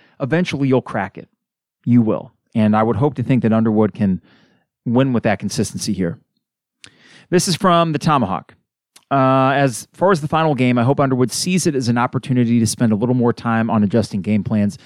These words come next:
I totally get the 'we're going to stick with what won us the Big Ten because it works,' but it will be helpful to have a few tricks up the sleeve in the future. And if we are to take solace in that, tomahawk. It is that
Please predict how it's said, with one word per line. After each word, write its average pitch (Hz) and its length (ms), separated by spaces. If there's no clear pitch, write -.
I 139 80
totally 190 440
get 139 260
the 123 240
'we're 131 140
going 139 280
to 123 60
stick - 240
with - 160
what 131 120
won 120 180
us 117 120
the - 80
Big 104 220
Ten 117 200
because 104 260
it 92 100
works,' 131 460
but 160 200
it 160 80
will 151 80
be 135 140
helpful 185 360
to 156 80
have 135 140
a 120 40
few 147 180
tricks - 300
up 131 120
the 120 80
sleeve 110 300
in 107 60
the 98 60
future. 104 460
And 156 180
if 151 100
we 165 100
are 156 160
to 180 60
take 170 220
solace 160 420
in 135 100
that, 101 260
tomahawk. 101 580
It 147 140
is 165 200
that 143 300